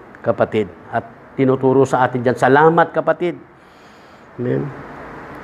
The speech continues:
As a true believers, kaya po, I really believe also that the true believers of Jesus Christ will value God's word. Amen? Nandun yung focus and con-, concentration. Amen? Ulitin ko po uli. Eh, lagi ko itong sinishare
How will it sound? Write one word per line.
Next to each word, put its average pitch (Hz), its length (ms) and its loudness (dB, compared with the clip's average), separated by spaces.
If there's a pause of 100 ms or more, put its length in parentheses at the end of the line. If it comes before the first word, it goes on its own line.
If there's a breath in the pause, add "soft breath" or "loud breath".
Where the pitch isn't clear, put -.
As 131 160 4
a 135 80 2
true 147 240 4
believers, 147 560 2
kaya 151 240 -2
po, 151 240 -2
I 147 320 4
really 151 240 4
believe 151 320 2
also 151 240 4
that 139 240 0
the 131 240 2
true 160 160 4
believers 147 480 4
of 123 80 -4
Jesus 135 320 0
Christ 120 560 -2 (480 loud breath)
will 123 160 4
value 123 400 4
God's 113 320 -4
word. 92 160 -12 (800)
Amen? 107 240 -4 (320)
Nandun 123 320 6
yung 135 160 6
focus 131 400 2
and 127 80 0
con-, 120 320 -2 (240)
concentration. 120 880 -2 (320)
Amen? 123 320 -2
Ulitin 135 400 4
ko - 80 4
po 139 160 0
uli. 135 160 2 (560 loud breath)
Eh, 127 80 0
lagi 135 320 4
ko 143 80 0
itong 139 160 0
sinishare 131 480 0